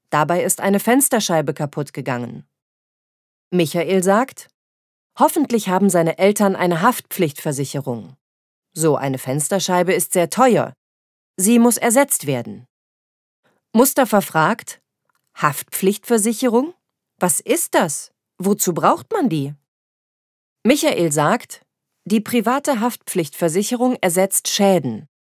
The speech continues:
aber nur welche, die ich aus Versehen einem anderen zugefügt habe.“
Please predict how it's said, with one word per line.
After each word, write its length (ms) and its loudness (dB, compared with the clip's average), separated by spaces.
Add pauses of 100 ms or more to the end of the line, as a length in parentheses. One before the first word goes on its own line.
(380)
aber 240 2
nur 320 2
welche, 460 0
die 200 -4
ich 240 -6
aus 280 2
Versehen 600 0
einem 280 0
anderen 500 2
zugefügt 720 -2
habe.“ 400 -12